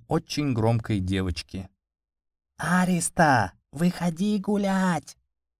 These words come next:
На этот раз Рейко меня удивила, явившись вооружённая весомым поводом к встрече. В поводе было около пятидесяти трёх килограмм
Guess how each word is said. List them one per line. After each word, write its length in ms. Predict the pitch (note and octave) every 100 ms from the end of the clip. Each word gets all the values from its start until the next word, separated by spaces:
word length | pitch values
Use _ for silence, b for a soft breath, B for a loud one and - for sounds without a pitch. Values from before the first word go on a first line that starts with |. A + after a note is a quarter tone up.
| _ _ _ _ A2
На 160 | A2
этот 220 | A2+ A2+ A2
раз 280 | A2+ G#2+
Рейко 520 | G#2 G#2 G2 - D3 D3+
меня 360 | C3 A#2 A#2 -
удивила, 600 | B2+ A#2 A2+ A#2 D3+ C#3+
явившись 640 | A2 G#2+ A2 G#2+ A#2+ A2+
вооружённая 1000 | B2+ B2+ C#3 D#3+ D#3+ G3 G#2+ G2 G2+ G2+ -
весомым 720 | G#2+ A2 G#2 - G2+ G2 G#2+
поводом 520 | - G#2 G2 F#2+ G2+
к 120 | G2+ _
встрече. 680 | - - A#2 E2+ - E2+ -
В 140 | -
поводе 480 | - G#3 G#3 F3 D#3+
было 240 | D#3+ D#3+
около 420 | - D#3+ - D#3+ D3+
пятидесяти 720 | C3+ C3 E3 D#3+ - - C#3+
трёх 320 | C#3+ C#3 -
килограмм 680 | C#3+ C3+ B2 G2+ G2 G2+